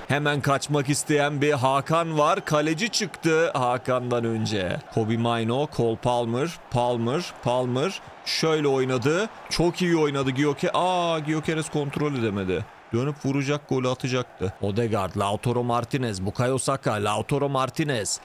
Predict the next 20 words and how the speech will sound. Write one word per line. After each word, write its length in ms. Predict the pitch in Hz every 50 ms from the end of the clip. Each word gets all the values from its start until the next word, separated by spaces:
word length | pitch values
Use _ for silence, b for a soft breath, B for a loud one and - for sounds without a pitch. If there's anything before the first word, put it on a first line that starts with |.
| - - -
Bukayo 300 | 117 107 - 123 127 135
Saka, 520 | 127 - 165 160 151 - 135 127 143 180 - - - - - - - - - - - - - - -
Saka. 640 | - - - 147 151 - - 143 131 143 180 220 208 - - - - - - - -
Arsenal 480 | 101 104 104 101 - 123 131 139 147 139
biraz 260 | 131 131 135 127 127
daha 120 | 156 165
formda 480 | 165 - - 143 135 131 139 151 170 190
gibi 200 | 180 170 170 185
görünüyor. 580 | 185 180 151 127 117 123 135 160 185 190 170 127
Rabiot'un 460 | 131 139 156 170 185 190 196 196 196
ortası 460 | 196 185 175 - - 165 151 - 190
çok 280 | - - 185 196 190 -
sakat. 680 | - 202 180 175 - 190 185 214 240 247 - - 226
Rafael 460 | 220 - - 147 151 151 160 165 170
Leao, 220 | 185 196 196 185
Şövalye 560 | - - - 135 127 131 147 170 180 190 185 180
kurtarıyor. 640 | - 190 185 165 - 190 180 175 175 170 156 135 123
Dönen 320 | 147 156 170 185 196 196
top 260 | 170 196 185 180 160
Rabiot. 440 | 165 175 170 156 156 156 160 170 175